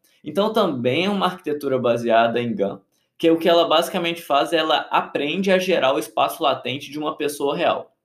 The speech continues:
E daí, quando a gente consegue gerar o espaço latente de uma pessoa real, a gente consegue modificar os atributos dessa pessoa real,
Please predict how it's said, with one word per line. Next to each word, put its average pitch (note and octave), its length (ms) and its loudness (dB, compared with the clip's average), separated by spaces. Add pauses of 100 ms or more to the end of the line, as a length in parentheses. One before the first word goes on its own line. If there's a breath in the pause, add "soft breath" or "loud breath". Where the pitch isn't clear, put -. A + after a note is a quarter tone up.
(560)
E D3+ 100 -2
daí, F3 180 6
quando G#3 220 0
a G#3+ 60 0
gente F#3 200 0
consegue D#3 320 -2
gerar B2 260 2
o - 20 0
espaço A2 400 -2
latente A2+ 320 -4
de - 60 -12
uma A2 100 -8
pessoa A2+ 300 -8
real, A#2 380 0 (180 soft breath)
a B2+ 140 0
gente D3 260 -2
consegue E3+ 400 0
modificar E3+ 880 0
os D3+ 100 -2
atributos D3 540 -2
dessa - 280 -2
pessoa D3 380 -8
real, D3 320 -2